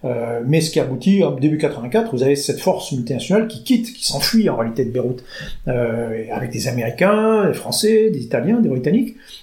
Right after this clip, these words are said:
Et donc vous avez le spectacle vu dans, dans le monde, euh, le monde arabe. Euh, ben, tiens, euh, des, un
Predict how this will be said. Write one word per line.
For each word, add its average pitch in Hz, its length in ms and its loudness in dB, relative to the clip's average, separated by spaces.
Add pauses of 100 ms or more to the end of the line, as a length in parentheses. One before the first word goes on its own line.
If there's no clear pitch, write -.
Et 113 80 -6
donc 185 240 4
vous 127 60 -2
avez 131 140 0
le 135 60 -4
spectacle - 580 -2 (100)
vu 143 380 -2
dans, 113 220 -2
dans 110 120 -6
le 117 60 -6
monde, 135 260 2
euh, 117 160 -2
le 120 60 -6
monde 113 160 2
arabe. 220 300 0 (440)
Euh, 123 640 0
ben, 113 320 -10
tiens, 269 240 0 (100)
euh, 120 840 -2
des, 151 580 0 (220)
un 160 240 0